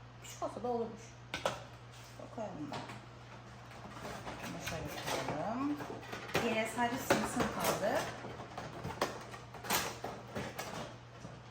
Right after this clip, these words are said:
Zeytinini açmayı planlamıyorum. Beş bin limitli Hamur Simpson.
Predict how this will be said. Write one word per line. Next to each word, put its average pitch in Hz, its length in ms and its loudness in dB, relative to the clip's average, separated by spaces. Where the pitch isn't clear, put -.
Zeytinini 254 320 6
açmayı 262 320 4
planlamıyorum. 214 720 2
Beş 240 320 6
bin 247 180 4
limitli 247 320 2
Hamur 226 300 2
Simpson. 208 400 -2